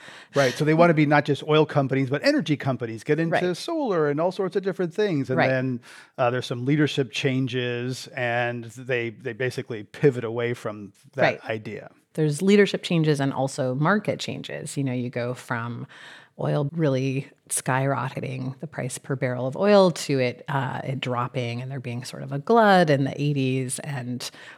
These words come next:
Speaker 2: also you have Lee Raymond taking over at Exxon, who was very much like, "We're an oil company. We've always been an oil company. That's what we do. This other stuff is, is nonsense." Um, so, and I do, I do just wanna, like, give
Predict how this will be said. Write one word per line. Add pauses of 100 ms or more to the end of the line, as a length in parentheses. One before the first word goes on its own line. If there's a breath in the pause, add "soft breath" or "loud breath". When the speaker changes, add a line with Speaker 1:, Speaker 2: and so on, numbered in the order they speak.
(120 loud breath)
Speaker 2:
also
you
have
Lee
Raymond
taking
over
at
Exxon,
who (500 loud breath)
was
very
much
like,
"We're
an
oil
company.
We've
always
been
an
oil
company.
That's
what
we
do.
This
other
stuff
is,
is
nonsense." (100)
Um,
so,
and
I
do,
I
do
just
wanna,
like, (420 loud breath)
give